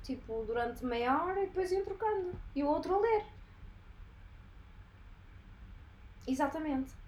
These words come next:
Livrarias, pensem nisso. Os vossos funcionários iam ficar tão mais felizes, iam ter uma vida tão mais feliz e vocês iam,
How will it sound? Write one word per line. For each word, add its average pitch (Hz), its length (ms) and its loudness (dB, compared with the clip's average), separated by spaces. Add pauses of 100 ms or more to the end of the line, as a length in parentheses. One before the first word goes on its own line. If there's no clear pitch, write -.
(920)
Livrarias, 262 760 4 (160)
pensem 285 420 8
nisso. 170 480 -2 (440)
Os - 100 0
vossos 302 240 6
funcionários 294 560 6
iam 285 140 6
ficar 247 380 4
tão 285 180 6
mais 277 200 8
felizes, 220 760 0 (640)
iam 262 220 8
ter 285 200 10
uma 294 200 8
vida 262 540 6 (180)
tão 302 160 6
mais 294 300 8
feliz 233 640 2 (260)
e 320 80 0
vocês 349 640 2 (160)
iam, 277 440 4